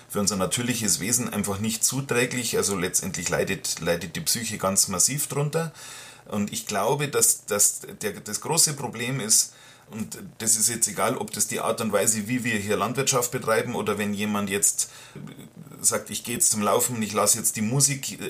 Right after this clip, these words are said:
daheim, ich lasse mein Handy daheim, sondern ich gehe jetzt wirklich nur zum Laufen, dass das für viele so ein, äh, das, das Gefühl ist, eines, eines, einen Schritt zurückgehen.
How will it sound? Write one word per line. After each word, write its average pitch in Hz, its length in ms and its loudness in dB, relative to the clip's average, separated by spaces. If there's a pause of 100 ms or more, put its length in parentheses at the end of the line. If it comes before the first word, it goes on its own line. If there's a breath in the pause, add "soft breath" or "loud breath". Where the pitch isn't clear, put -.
(120)
daheim, 110 320 0
ich 110 120 -4
lasse 101 220 2
mein 95 140 -2
Handy 123 260 -2
daheim, 113 320 -2
sondern 107 180 -4
ich - 120 -8
gehe 101 100 -6
jetzt - 140 0
wirklich 110 300 -6
nur 113 180 -4
zum 123 160 0
Laufen, 107 440 0 (380 loud breath)
dass 107 160 0
das - 160 4
für 101 200 0
viele 160 460 0
so 123 140 4
ein, 110 340 -2 (460 loud breath)
äh, 107 160 0
das, - 260 2
das - 220 2
Gefühl 143 840 -2
ist, - 480 6
eines, - 580 2
eines, 98 580 2 (300)
einen 101 300 -6
Schritt - 400 0
zurückgehen. 85 840 0